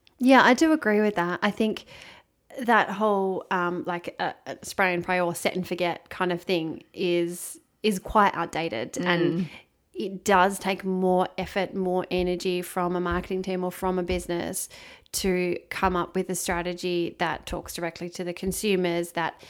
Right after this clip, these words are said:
Speaker 1: you can actually measure.
Speaker 2: Mm.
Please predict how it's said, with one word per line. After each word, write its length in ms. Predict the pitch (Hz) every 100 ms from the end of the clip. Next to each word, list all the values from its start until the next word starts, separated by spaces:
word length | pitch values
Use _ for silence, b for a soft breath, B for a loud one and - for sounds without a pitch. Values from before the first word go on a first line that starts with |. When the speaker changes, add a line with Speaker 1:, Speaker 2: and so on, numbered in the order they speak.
| B B B
Speaker 1:
you 160 | 190 180
can 500 | - 180 170 175 - -
actually 480 | 156 - 208 175 170
measure. 600 | 175 180 180 180 175 -
Speaker 2:
Mm. 540 | - 196 175 151 147